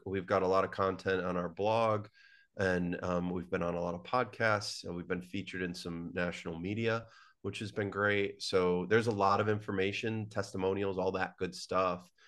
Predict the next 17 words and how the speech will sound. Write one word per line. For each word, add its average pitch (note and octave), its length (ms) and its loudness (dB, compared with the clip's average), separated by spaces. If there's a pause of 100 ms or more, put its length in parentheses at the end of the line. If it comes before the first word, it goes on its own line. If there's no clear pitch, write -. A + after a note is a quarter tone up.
(360)
Um, F2+ 580 0
and G#2+ 420 2 (460)
yeah, A#2 240 6
and, A2+ 340 2
and A#2 200 4
we A#2 140 2
are A#2 180 8
launching G#2+ 640 2
the F#2+ 100 -6
Pro G2+ 220 2
Assisting G2+ 400 -2
Academy G2+ 540 0
right F#2 240 -2
now, F2+ 280 0
which F#2 400 -4 (420)
is, F#2 580 -2
um, F2 440 -2